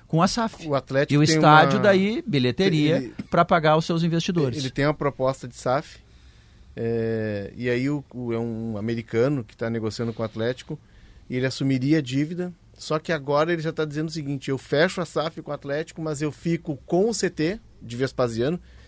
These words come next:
Speaker 2: que foi a casa da Argentina na Copa de quatorze. O Brasil do Dunga ficou lá naquele jogo em dois mil e onze, dois mil e doze, contra a Argentina. É espetacular, a gente teve acesso ao C T. É espetacular o ace-, o, a, a Cidade do Galo.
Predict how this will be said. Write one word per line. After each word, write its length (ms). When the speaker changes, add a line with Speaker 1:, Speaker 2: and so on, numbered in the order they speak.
Speaker 2:
que 120
foi 160
a 40
casa 320
da 100
Argentina 500
na 80
Copa 220
de 100
quatorze. 460
O 40
Brasil 380
do 120
Dunga 380
ficou 280
lá 100
naquele 320
jogo 500
em 120
dois 180
mil 300
e 160
onze, 280
dois 140
mil 120
e 20
doze, 520
contra 260
a 20
Argentina. 520
É 80
espetacular, 540
a 20
gente 160
teve 160
acesso 420
ao 40
C 100
T. 140
É 100
espetacular 640
o 60
ace-, 180
o, 260
a, 480
a 40
Cidade 340
do 80
Galo. 200